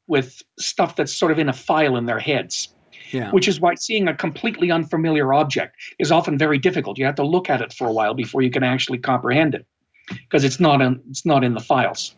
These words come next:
Speaker 2: Right. Which is why the marketing tech of, uh, positioning became so powerful.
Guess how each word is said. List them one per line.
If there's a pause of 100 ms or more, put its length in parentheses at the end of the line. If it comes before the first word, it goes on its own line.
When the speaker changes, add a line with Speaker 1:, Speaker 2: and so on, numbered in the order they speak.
(180)
Speaker 2:
Right. (800)
Which
is
why (720)
the
marketing
tech
of,
uh, (160)
positioning
became
so
powerful.